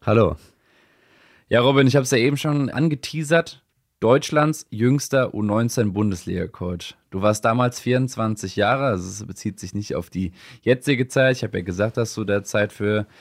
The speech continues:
Speaker 2: K A Gent scoutest, sondern damals bei den Stuttgarter Kickers mit vierundzwanzig Jahren U neunzehn Bundesliga-Coach. Wie geht das? Weil ich überleg, boah, mit vierundzwanzig Jahren, ich glaub, da war ich U zehn Trainer oder bei Mainz null fünf.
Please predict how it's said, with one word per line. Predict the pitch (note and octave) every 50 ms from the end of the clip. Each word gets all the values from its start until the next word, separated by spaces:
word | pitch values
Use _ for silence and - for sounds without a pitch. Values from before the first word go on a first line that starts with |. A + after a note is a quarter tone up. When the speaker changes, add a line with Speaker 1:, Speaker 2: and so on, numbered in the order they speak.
| - - - - _ _ -
Speaker 2:
K | - A#2+ A#2 A2 F#2
A | - G#2 G#2 F#2 E2 F2 F#2+ F#2+
Gent | F2 F#2+ G#2+ A#2 C3+ C#3+ - -
scoutest, | - - - - A2 A2+ B2 B2+ - C#3 C#3 C#3 - - - _ _ _ _
sondern | _ - G#2 G#2 A2+ G#2 F#2+
damals | G2 F#2+ G2+ G#2 G#2+ G#2+ G#2+ G#2 - - - - -
bei | G2+ F#2+ F#2+
den | G#2 G2+
Stuttgarter | - - A#2+ - - G#2 G2 F2+ F#2+ F2+
Kickers | - - A#2 - - G2 F2+ F2 - -
mit | F#2+ F2 -
vierundzwanzig | - - A#2+ B2+ C3 C3 C3 - - G2+ G#2 G#2+ - - F#2 -
Jahren | - F#2+ G2 A2 A2+
U | G#2+ F#2+
neunzehn | F#2 F#2+ G2+ G#2+ - - G#2 F2+
Bundesliga-Coach. | F#2 G#2 A#2+ A#2+ - - F2+ F2+ F2 F2 E2+ - - F2 F2 E2+ - -
Wie | F2+ E2+
geht | F#2 A2+ B2+ - G2
das? | F2 F2+ F2+ - - -
Weil | - F#2 F#2 F2 - - -
ich | C3 B2 B2+ -
überleg, | B2+ A#2 A#2+ A#2 A#2 B2 B2+ B2 -
boah, | - - F#2+ F#2 F2+
mit | F#2 F2+ F2+ F2 - -
vierundzwanzig | - - A#2 A#2 A#2 A2 - - G2 G2 F#2+ F#2+ F2 -
Jahren, | - F2+ F#2 A2+ A#2+ B2
ich | A2+ -
glaub, | - -
da | - G2+ F#2+
war | G#2 G2 G2
ich | F2+ - - _ _ _ _ _ _ _ _ _ _ _ _ _ - G#2
U | G2+
zehn | - - C#3 D3 E3 D#3+
Trainer | - F#2+ F#2+ F#2+ F#2+ F2+ F2+
oder | F2+ F2+ F2+
bei | F2+ F2 F2
Mainz | F2+ F2 F2 F2 - -
null | F2
fünf. | F#2+ F#2+ F#2 F#2+ F#2 -